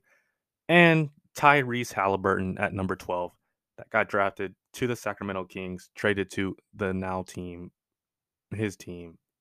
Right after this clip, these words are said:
the Indiana Pacers, who we will, we will get into the Tyrese Halliburton and the point guard situation here in a second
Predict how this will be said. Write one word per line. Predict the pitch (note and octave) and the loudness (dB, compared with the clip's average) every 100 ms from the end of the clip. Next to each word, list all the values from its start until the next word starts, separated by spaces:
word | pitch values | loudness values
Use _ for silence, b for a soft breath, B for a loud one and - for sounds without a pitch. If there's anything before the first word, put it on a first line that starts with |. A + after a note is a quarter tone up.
| _ A2+ | _ -12
the | F#2 - | -10 -10
Indiana | F#2+ F2+ F#2+ | -10 -12 -14
Pacers, | - F2+ - - - _ _ _ _ _ _ _ _ _ _ | -12 -12 -12 -20 -20 _ _ _ _ _ _ _ _ _ _
who | - | -4
we | A#2 C#3 | 0 4
will, | D3+ C3 - | 4 4 0
we | A#2+ C#3 | 2 4
will | D3 | 6
get | D3+ D3 | 6 6
into | D#3 - B2 A#2 - _ _ _ _ _ _ _ | 4 2 0 0 -4 _ _ _ _ _ _ _
the | A2+ G#2+ | 4 4
Tyrese | - B2 A#2+ A2 | 6 4 4 2
Halliburton | A2 G#2+ G#2 G#2 - | 0 0 -4 -4 -6
and | B2+ D3+ | -2 -2
the | - | -4
point | - E3 | -8 -6
guard | D3+ B2 | -4 -4
situation | A2+ A2 G#2+ A2 G2+ | -6 -8 -6 -6 -10
here | G#2 G2+ - | -8 -10 -8
in | G#2 | -8
a | G2 | -4
second | G#2 - G2 | -4 -4 -8